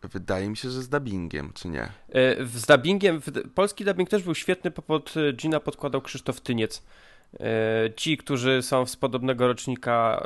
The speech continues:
Speaker 2: e, co my, mogą też kojarzyć, że Krzysztof Tyniec podkładał między innymi pod, e, Timona, e, w Królu Lwie głos, ale przede wszystkim pod Królika Baxa.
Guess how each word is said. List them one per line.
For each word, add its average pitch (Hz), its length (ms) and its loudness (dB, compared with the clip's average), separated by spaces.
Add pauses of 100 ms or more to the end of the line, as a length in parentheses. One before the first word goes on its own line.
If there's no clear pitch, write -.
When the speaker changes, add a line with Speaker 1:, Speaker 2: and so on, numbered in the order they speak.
(140)
Speaker 2:
e, 107 40 -10
co - 180 -2
my, 147 160 2
mogą 123 300 -2
też 120 180 -10
kojarzyć, 117 460 -4
że 113 140 -4
Krzysztof 113 360 -12
Tyniec 113 280 -8
podkładał 113 460 -2
między 110 300 -4
innymi 110 280 -4 (140)
pod, - 280 -10
e, - 40 -8 (1160)
Timona, 131 460 6
e, 220 40 0 (460)
w 113 1300 0
Królu 120 280 -2
Lwie 127 460 2
głos, 139 400 -4
ale 131 220 4
przede 170 320 -4
wszystkim 143 500 -6
pod 127 280 0
Królika 113 400 -2
Baxa. 110 400 -4